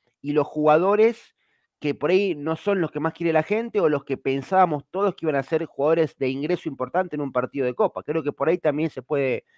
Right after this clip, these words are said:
encontrar un poco el tema de por qué este Racing todavía no es tan, no es tan querido o no se identifica tanto la gente como por ahí otros pasados.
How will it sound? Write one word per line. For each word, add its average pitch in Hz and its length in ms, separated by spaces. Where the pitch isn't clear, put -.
encontrar 131 400
un 143 140
poco 165 280
el 131 120
tema 156 240
de 135 80
por 123 160
qué 170 80
este 151 200
Racing 147 360
todavía 156 580
no 139 180
es 151 100
tan, 170 300
no 143 160
es 156 100
tan 165 200
querido 180 420
o 117 80
no 151 100
se 160 120
identifica 139 460
tanto 165 380
la 180 120
gente 170 520
como 127 240
por 131 140
ahí 139 360
otros 135 280
pasados. 123 580